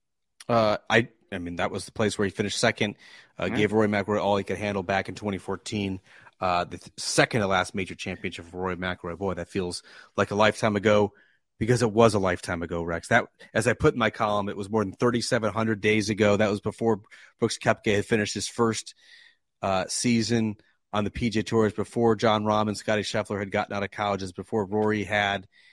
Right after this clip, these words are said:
Speaker 1: a kid, and before he had a wife, before
Speaker 2: Before
Speaker 1: men were
Speaker 2: covid.
Speaker 1: measured by their millions, before covid, before he needed to know about board meetings and conference calls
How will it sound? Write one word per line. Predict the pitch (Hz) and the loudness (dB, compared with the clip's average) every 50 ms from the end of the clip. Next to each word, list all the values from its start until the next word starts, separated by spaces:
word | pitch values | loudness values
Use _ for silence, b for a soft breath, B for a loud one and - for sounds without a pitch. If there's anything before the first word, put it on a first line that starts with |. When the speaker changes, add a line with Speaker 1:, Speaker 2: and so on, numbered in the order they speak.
| b b b b b - - | b b b b b -8 -4
Speaker 1:
a | 104 101 98 95 95 92 | -2 -2 0 -2 -2 -4
kid, | - - - - 123 113 113 110 110 104 101 98 _ _ _ _ _ _ _ _ _ _ | -8 -10 -6 -2 0 2 4 2 2 0 -2 -6 _ _ _ _ _ _ _ _ _ _
and | - 101 | -10 -10
before | 98 92 - 120 113 | -8 -4 0 2 2
he | 107 | 4
had | 107 101 | 2 2
a | |
wife, | 92 85 95 104 110 110 107 107 104 95 - - | 0 0 2 4 4 4 4 2 0 -2 -4 -8
before | - 101 - - - 117 113 113 113 110 107 101 - b b b b b b b b - | -10 -10 -8 -6 -2 0 2 4 4 2 2 -2 -6 b b b b b b b b -6
Speaker 2:
Before | 98 110 113 117 120 120 | 0 4 8 8 8 8
Speaker 1:
men | 113 | 8
were | 110 147 135 - | 6 6 6 8
Speaker 2:
covid. | 123 135 131 | 8 8 8
Speaker 1:
measured | 117 117 107 - 127 120 117 113 104 101 _ _ _ _ _ - | 6 6 2 2 2 4 2 2 0 -4 _ _ _ _ _ 2
by | 110 110 113 | 4 4 4
their | 107 110 107 | 4 2 0
millions, | 104 107 113 113 110 110 107 | 0 2 2 2 2 0 -2
before | - - - 113 104 | -4 -4 -2 -2 -2
covid, | - - - - 120 117 107 104 92 | -2 -4 0 2 2 2 2 -2 -4
before | 101 95 - - 120 117 113 110 104 | -6 -10 -8 -4 -2 0 0 0 -2
he | 101 113 | -2 -4
needed | 110 113 104 104 101 | -4 -4 -4 -4 -6
to | 104 | -4
know | 104 110 110 107 | -2 0 0 0
about | 104 95 104 101 98 - _ b b b b b b b b - | 0 0 0 -2 -2 -4 _ b b b b b b b b -20
board | 95 92 120 120 123 120 113 | -10 0 4 6 6 6 6
meetings | 107 110 107 101 95 | 4 0 0 -2 -4
and | 101 - | -6 -8
conference | - 113 120 120 - - 113 98 - | -4 0 0 0 0 -2 -6 -6 -6
calls | - - 113 107 101 101 98 98 95 - | -4 0 2 2 4 4 2 0 -2 -4